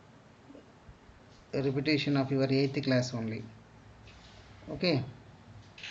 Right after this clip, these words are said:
right. So take the notes and complete the homework. Bye.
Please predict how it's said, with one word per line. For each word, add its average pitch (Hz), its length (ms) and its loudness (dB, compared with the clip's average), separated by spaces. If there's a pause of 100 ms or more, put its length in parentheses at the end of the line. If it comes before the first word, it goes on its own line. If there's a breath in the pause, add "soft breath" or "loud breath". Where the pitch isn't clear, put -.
(160)
right. 131 280 4 (120)
So 143 580 -6 (200)
take 143 200 2
the 151 120 2
notes 185 540 0 (1040)
and 127 440 2
complete 139 440 0
the 143 100 0
homework. 123 640 -4 (1040)
Bye. 135 300 -4